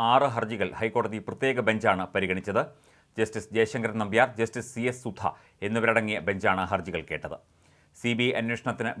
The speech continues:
വിടണം എന്നാവശ്യപ്പെട്ടുകൊണ്ടുള്ള ഹർജി, റിപ്പോർട്ടിലെ പേരുകൾ പുറത്തുവരരുത് എന്നാവശ്യപ്പെട്ടുള്ള ഹർജി, റിപ്പോർട്ടിൻ്റെ പൂർണ്ണരൂപം പുറത്തുവിടണം എന്നാവശ്യപ്പെട്ടുള്ള ഹർജി തുടങ്ങിയ ഹർജികളാണ് പരിഗണിച്ചത്. അന്വേഷണം വേണമെന്ന ഹർജിയിൽ കക്ഷി ചേരാൻ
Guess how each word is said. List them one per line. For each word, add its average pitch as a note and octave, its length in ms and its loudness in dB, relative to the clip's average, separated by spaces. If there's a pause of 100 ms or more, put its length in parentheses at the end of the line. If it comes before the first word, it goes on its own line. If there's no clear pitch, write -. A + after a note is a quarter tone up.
വിടണം A2+ 320 0
എന്നാവശ്യപ്പെട്ടുകൊണ്ടുള്ള A2 1040 0
ഹർജി, G2 320 0 (500)
റിപ്പോർട്ടിലെ A2 500 4
പേരുകൾ B2 340 4 (100)
പുറത്തുവരരുത് A#2 600 4 (100)
എന്നാവശ്യപ്പെട്ടുള്ള A2+ 760 0
ഹർജി, G#2 260 0 (400)
റിപ്പോർട്ടിൻ്റെ C3 440 0
പൂർണ്ണരൂപം C#3 680 4
പുറത്തുവിടണം C3 600 2
എന്നാവശ്യപ്പെട്ടുള്ള A2+ 720 0
ഹർജി G#2 320 0
തുടങ്ങിയ A2 360 2 (340)
ഹർജികളാണ് G#2 600 2
പരിഗണിച്ചത്. D2+ 480 -6 (600)
അന്വേഷണം A2+ 440 -2
വേണമെന്ന A2 380 2
ഹർജിയിൽ G#2+ 380 -2
കക്ഷി A#2 260 0
ചേരാൻ B2 240 6